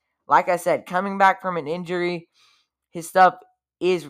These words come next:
rebounding, especially with the season coming up. But I really like adding Justin Herbert right now. Um, you know, I mean, his Prisms and Prism Silvers are pretty expensive, and so are his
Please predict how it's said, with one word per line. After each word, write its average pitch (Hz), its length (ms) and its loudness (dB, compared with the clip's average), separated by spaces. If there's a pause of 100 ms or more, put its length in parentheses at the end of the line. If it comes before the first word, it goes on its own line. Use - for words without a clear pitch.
rebounding, 147 600 -4
especially 139 380 -8
with 127 140 -12
the 117 80 -16
season 139 340 -14
coming 135 280 -10
up. 131 240 -6 (420)
But 127 180 0
I 127 140 4
really 135 560 -6
like 120 500 -6
adding 117 400 -10 (120)
Justin 127 320 -10
Herbert 123 340 -8
right 117 200 -8
now. 120 440 -8
Um, 104 380 -12 (1300)
you 151 100 -8
know, 143 180 -2
I 143 100 -2
mean, 160 160 -6
his 175 220 -10
Prisms 202 560 -6
and 151 260 -10
Prism 170 260 -8
Silvers 151 360 -6
are 143 380 0
pretty 143 260 -10
expensive, 139 560 -14
and 120 260 -12
so 135 220 -6
are 120 180 -4
his 117 400 -16